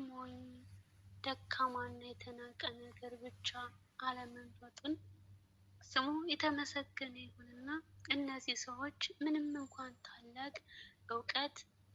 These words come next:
ታላቅ እውቀትና ኃይ-፣ ኃይልና ክብር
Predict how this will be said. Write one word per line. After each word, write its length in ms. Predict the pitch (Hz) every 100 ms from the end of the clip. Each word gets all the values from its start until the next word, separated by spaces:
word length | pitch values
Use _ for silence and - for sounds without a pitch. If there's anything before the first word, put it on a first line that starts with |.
| -
ታላቅ 460 | 262 277 269 262 -
እውቀትና 640 | 254 - 240 - 240 240 240
ኃይ-፣ 280 | - 247 240 240 277 -
ኃይልና 600 | 247 247 269 262 254 254 285 285
ክብር 320 | - 240 254